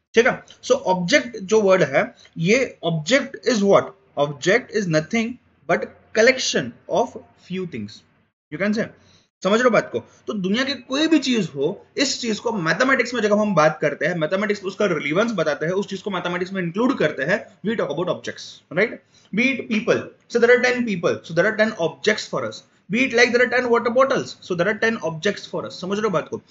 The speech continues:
Be it there are two books, so ये जो दो books है, ये क्या है? ये दो object है हमारे लिए। समझ रहे हो बात को? हाँ या ना? यस। अब ये जो आपके objects होते हैं,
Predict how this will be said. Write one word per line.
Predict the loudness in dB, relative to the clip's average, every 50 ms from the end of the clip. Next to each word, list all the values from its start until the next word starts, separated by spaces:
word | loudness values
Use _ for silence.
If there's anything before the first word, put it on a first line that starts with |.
| -20 -14 -6 -4
Be | -2
it | -2 2 4
there | 4 4 4
are | 4 0
two | -6 -4
books, | 0 0 0 0 -2 -6 -12 -16 -20 _ _ -6
so | -2
ये | -2 -2
जो | 0 -2
दो | -2 0 0 0
books | 0 0 -2 -2 -2
है, | -2 0
ये | 0 0
क्या | 2 2 2
है? | 2 0 -2 -6 -10 _ _ _ -2
ये | 0 0
दो | 0 2 2 2 2
object | 2 0 -2 -2 0 0 0 0 -2 -12
है | -14 -14 -14
हमारे | -14 -12 -12 -12 -12
लिए। | -14 -16 -18 -20 _ _ _ _ _ 0
समझ | 0 0 2 2
रहे | 0 0
हो |
बात | 0 0 0 -2 -4
को? | -10
हाँ | -8 -4 -2 0 0
या | 0
ना? | -2 -4 -6 -8 -8 _ _ _ _ _ _ _ _ _ _ _ _ _ _ _ _ _ _ _ _ _ _ _ _ _ 0
यस। | 0 0 0 -2 -8 -18 _ _ _ _ _ _ _ _ _ _ -20 -20 -20 -20 _ _ _ _ _ _ _ _ _ _ _ _ _ _ _ _ _ _ _ _ _ _ _ _ _ -2 0
अब | 0 0 0 -4 -6 -8
ये | -4 -2 0 0 0
जो | 2 2 2
आपके | 2 2 0 -2 -4 -6
objects | -2 -2 -2 -2 0 0 0 0 0 -2 -12 -14 -12
होते | -12 -8 -8
हैं, | -8 -10 -10 -16 _